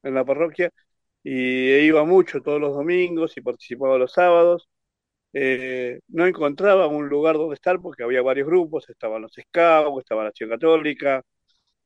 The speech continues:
había grupos juveniles, yo ya tenía vein-, veinte años, bueno, veintiuno.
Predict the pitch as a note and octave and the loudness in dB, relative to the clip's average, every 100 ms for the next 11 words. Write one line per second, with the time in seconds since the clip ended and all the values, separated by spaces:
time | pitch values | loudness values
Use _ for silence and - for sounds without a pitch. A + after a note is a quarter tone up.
0 | _ - B2+ C3 B2 C3 C3 - B2 B2+ | _ -10 -6 -2 -2 -2 -8 -6 -2 0
1 | E3 E3+ D#3 D3+ _ _ _ _ _ - | 2 2 2 0 _ _ _ _ _ -8
2 | B2+ - C#3 C3 B2+ C#3 D3 C#3+ C#3 D3 | -8 -2 -2 -2 -6 -4 -2 -2 -2 -4
3 | C3 C3 B2+ B2 - _ _ _ - C3 | -12 -12 -14 -16 -20 _ _ _ -8 -6
4 | B2 D3+ E3 D3+ B2 A2 G#2 _ A#2 A2 | -4 0 2 2 0 -8 -16 _ -18 -18
5 | _ _ _ _ _ _ _ _ _ _ | _ _ _ _ _ _ _ _ _ _
6 | - C3+ A#2+ C#3 C#3 B2 | -10 -10 -6 -4 -4 -4